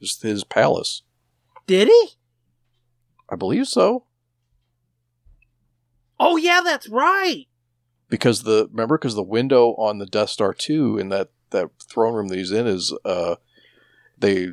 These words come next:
Speaker 1: built it to be a replica of
Speaker 2: Yeah.
Speaker 1: his throne room on Coruscant, which is in the Jedi Temple,
Speaker 2: Yeah, that's
Speaker 1: which is
Speaker 2: right.
Speaker 1: that same window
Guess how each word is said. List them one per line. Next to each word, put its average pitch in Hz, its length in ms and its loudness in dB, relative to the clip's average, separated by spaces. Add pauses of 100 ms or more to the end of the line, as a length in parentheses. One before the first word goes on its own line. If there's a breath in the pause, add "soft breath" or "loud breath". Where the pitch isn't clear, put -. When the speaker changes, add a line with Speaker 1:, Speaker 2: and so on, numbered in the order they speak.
Speaker 1:
built 107 260 0
it 101 120 -6
to 95 100 -6
be 90 160 -4
a 87 80 -2
replica 95 480 -2
of 85 560 -4
Speaker 2:
Yeah. 226 380 2
Speaker 1:
his 262 100 0
throne 101 200 0
room 92 140 -4
on 87 140 -2
Coruscant, 123 560 0
which 87 220 -6
is 95 160 -6
in 95 180 -4
the 95 80 -8
Jedi 85 320 -2
Temple, 123 320 -4
Speaker 2:
Yeah, 240 180 2
that's 233 140 -4
Speaker 1:
which - 160 -8
is 87 120 -6
Speaker 2:
right. 90 180 2
Speaker 1:
that 85 80 -10
same 95 340 -2
window 92 540 0